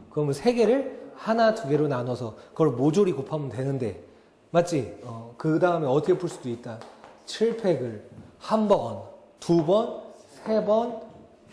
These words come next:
네 번. 여기 안 되지. 여기 안 되지. 그러니까 뭐야? 이렇게 된다는 거야, 이렇게. 무슨 말인지 알겠어? 근데 여기가 다시 또 이렇게 됐다.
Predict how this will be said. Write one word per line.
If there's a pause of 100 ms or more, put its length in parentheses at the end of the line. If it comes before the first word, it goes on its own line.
(260)
네
번. (1600)
여기
안
되지. (840)
여기
안
되지. (440)
그러니까
뭐야?
이렇게
된다는
거야,
이렇게. (1400)
무슨
말인지
알겠어?
근데
여기가 (300)
다시
또
이렇게
됐다.